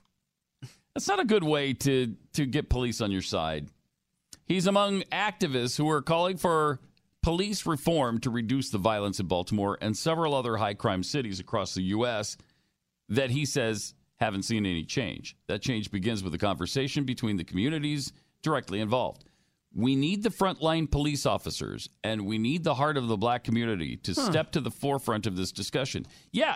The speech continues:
Speaker 1: and you need to be telling the truth
Speaker 2: Huh.
Speaker 1: that fewer blacks than whites are shot by police every year. And you, you have to face the fact that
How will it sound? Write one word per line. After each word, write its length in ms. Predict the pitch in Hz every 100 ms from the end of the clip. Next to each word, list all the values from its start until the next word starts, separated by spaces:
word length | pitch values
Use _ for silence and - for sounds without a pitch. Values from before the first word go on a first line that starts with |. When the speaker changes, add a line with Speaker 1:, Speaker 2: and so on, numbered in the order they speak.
| -
Speaker 1:
and 160 | 214
you 60 | 226
need 180 | 262 370
to 80 | 339
be 140 | 240
telling 380 | - 214 220 185
the 60 |
truth 540 | 151 - 247 180 92 - -
Speaker 2:
Huh. 280 | 403 311 180 - - - -
Speaker 1:
that 300 | 156 190 -
fewer 880 | - - - 285 330 320 269 220 202 _ _ _ _ _ _ _ _ _ -
blacks 640 | 98 127 202 294 - - -
than 260 | 160 196 170
whites 500 | 202 294 247 - -
are 120 | 180 185
shot 500 | - - 320 330 -
by 160 | 147
police 480 | 123 127 117 82 -
every 280 | 85 90 87
year. 240 | 73 50 - _ _ _ _ _ -
And 180 | 196 196
you, 160 | 180 -
you 200 | 156 180
have 320 | 180 226 285
to 100 | 240
face 340 | 190 214 226 -
the 120 | 180
fact 480 | - 214 185 156 - -
that 400 | 143 160 143